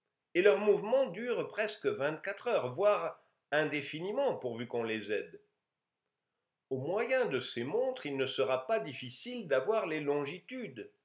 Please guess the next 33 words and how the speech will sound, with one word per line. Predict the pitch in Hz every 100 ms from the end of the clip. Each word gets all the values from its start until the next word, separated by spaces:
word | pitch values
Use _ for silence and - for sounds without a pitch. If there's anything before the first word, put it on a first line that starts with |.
| _ _
comme | - - -
suit. | - 185 139 - _ _ _ _ _ _ _ _ _ _ _ _ _ _ _ _ -
Et | 262 -
Frisius | - 123 113 87 101 196
d'expliquer | 160 156 - 123 120 226 233
que, | 175 160 - - _ _
si | - 156
on | 147
emporte | 165 202 - 226 - 143
une | 127
montre | 131 143 120 107 - 85 - _ _
qui | 123
indique | 135 139 139 135 - -
l'heure | 120 196 202
solaire | - 160 147 139 113
du | 110
point | - 104
de | 98
départ, | 90 101 208 214 208 - _ _ _ _ _ _ -
alors | 196 202
la | 180
différence | 156 170 156 165 170 208 185 139
de | 131
ce | 131
qu'indique | 123 131 135 151 123
la | 110
montre | 147 143 - 101
avec | 104 101
l'heure | 104 107
solaire | - 135 135 131 107
du | 92
point | - 98
d'arrivée | 90 85 117 196 226 -